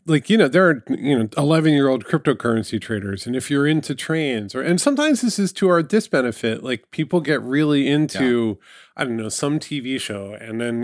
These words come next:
Speaker 1: you're just like, that owns the discourse. And they're like, "How can you not care?" Right? Like,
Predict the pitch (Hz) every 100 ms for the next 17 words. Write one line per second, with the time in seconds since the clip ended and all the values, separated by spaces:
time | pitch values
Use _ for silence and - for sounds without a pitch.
0 | 120 123 113 123 - 104 95 - 113 117
1 | 123 - 135 135 131 110 120 101 123 -
2 | 110 98 - 110 110 107 - 120 117 117
3 | 113 107 101 - 117 101 - - _ -
4 | - - - 123